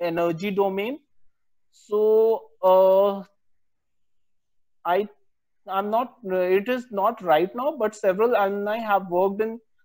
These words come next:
such projects while being employed with consulting firms like P W C,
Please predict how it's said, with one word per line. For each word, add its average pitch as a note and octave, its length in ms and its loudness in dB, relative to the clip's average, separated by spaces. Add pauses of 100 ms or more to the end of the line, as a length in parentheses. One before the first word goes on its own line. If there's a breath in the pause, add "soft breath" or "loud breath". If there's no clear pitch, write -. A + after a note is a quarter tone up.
(140)
such A3 260 -6
projects G3+ 540 -2
while F3+ 260 0
being G#3 220 -2
employed F#3 520 0
with G3+ 180 0 (120)
consulting E3+ 460 -4
firms G#3 400 -6
like F#3 280 -2
P F3+ 100 -6
W F#3 260 -2
C, G3+ 340 -10